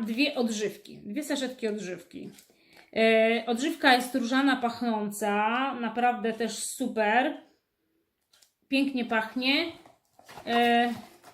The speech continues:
i fajnie odżywia te włosy. Jak widzicie, ten kolor mi nie wyszedł. Dlaczego nie wyszedł?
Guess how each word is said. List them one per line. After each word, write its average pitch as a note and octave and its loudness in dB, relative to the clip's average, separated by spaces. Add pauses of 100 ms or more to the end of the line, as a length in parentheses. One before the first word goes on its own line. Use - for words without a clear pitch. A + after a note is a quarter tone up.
(800)
i D4 2
fajnie C4+ 2 (300)
odżywia G#3+ -2
te F3+ -8
włosy. D3+ -12 (2500)
Jak D4 4
widzicie, C#4+ 4
ten C#4 4
kolor C4 4
mi B3 0
nie A#3+ 0
wyszedł. - -10 (640)
Dlaczego G#3 -4
nie F#3 -8
wyszedł? - -14